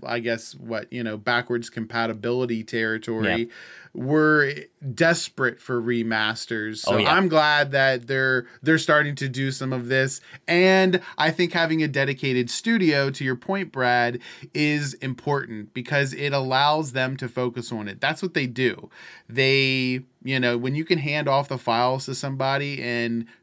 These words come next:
Speaker 1: and trust them with what's going on and then just basically get it back and review it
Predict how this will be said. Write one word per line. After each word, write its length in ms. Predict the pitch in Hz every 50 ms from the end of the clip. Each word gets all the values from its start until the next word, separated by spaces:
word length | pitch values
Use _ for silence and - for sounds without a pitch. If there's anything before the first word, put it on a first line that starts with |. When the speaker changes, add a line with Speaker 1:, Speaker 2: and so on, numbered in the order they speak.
| _ _
Speaker 1:
and 300 | - 113 113 110 104 - _ _ _ -
trust 460 | - - - - 135 139 139 - - -
them 280 | 156 151 160 165 165
with 200 | 160 160 156 -
what's 220 | 156 151 156 151 -
going 380 | - 160 151 156 151 151 151
on 240 | 151 156 165 165 156
and 120 | 139 131
then 220 | 131 131 127 127 127
just 260 | 113 123 117 - -
basically 800 | 123 123 123 120 - 127 120 - - 123 123 120 120 117 113 110 - - - - - - _
get 160 | - 143 139
it 160 | 139 127 - -
back 300 | 117 117 120 135 - -
and 100 | 131 123
review 460 | 117 113 104 95 95 104 113 127 151
it 180 | 185 214 -